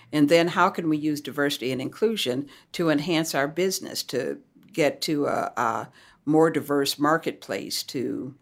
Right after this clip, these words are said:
you know, to enter with products that are more innovative than before? So that is looking at it strategically. Now, in there, there is some room for diversity training, but that is certainly not, uh, the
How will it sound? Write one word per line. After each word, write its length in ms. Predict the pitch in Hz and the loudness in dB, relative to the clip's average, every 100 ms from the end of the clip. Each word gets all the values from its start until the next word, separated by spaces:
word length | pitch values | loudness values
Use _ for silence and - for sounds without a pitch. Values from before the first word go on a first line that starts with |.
| _ _ - | _ _ -8
you 60 | 151 | -2
know, 160 | 131 | -2
to 220 | - - | -4 0
enter 600 | 160 160 170 143 - - - 185 | 2 2 0 -2 -2 -6 -12 -8
with 280 | 156 - | -8 -8
products 460 | - 156 123 120 - | 0 2 2 0 -4
that 140 | 135 | -4
are 60 | 131 | -4
more 240 | 123 127 | -4 -4
innovative 680 | - 147 156 139 120 - - | -4 -2 -2 -2 -6 -6 -12
than 120 | - - | -14 -12
before? 480 | - - - - - - - - | -16 -14 -12 -12 -16 -20 -20 -8
So 180 | - 156 | 2 4
that 240 | 180 208 | 6 4
is 180 | 185 156 | 2 0
looking 320 | 160 160 147 | -2 2 2
at 160 | 131 127 | 2 0
it 100 | 110 | -2
strategically. 800 | - 123 - 190 185 123 127 - | -4 -6 -4 -6 -4 -6 -6 -6
Now, 260 | 127 123 - | -6 -6 -2
in 260 | 185 233 185 | 0 0 0
there, 260 | 120 143 | 0 -2
there 240 | 160 143 165 | -2 0 0
is 260 | 202 196 | 2 4
some 360 | 139 123 143 156 - - | 2 0 -2 -6 -16 -10
room 300 | 131 147 156 | -2 0 0
for 160 | 156 143 | -2 -2
diversity 580 | 139 - - - 170 180 | -2 -4 -4 -4 -8 -4
training, 580 | 160 117 - 185 226 - - - _ | -2 -2 -4 -6 -6 -8 -20 -20 _
but 300 | 135 147 - | 2 2 4
that 240 | 151 160 | 4 4
is 180 | 131 165 | 2 0
certainly 420 | - 202 - 139 | 0 0 0 -2
not, 460 | 131 127 131 120 - - | 0 0 -2 -2 -8 -2
uh, 360 | 135 117 127 - - | 0 0 -2 -8 -4
the 360 | 135 131 127 | -2 -2 -4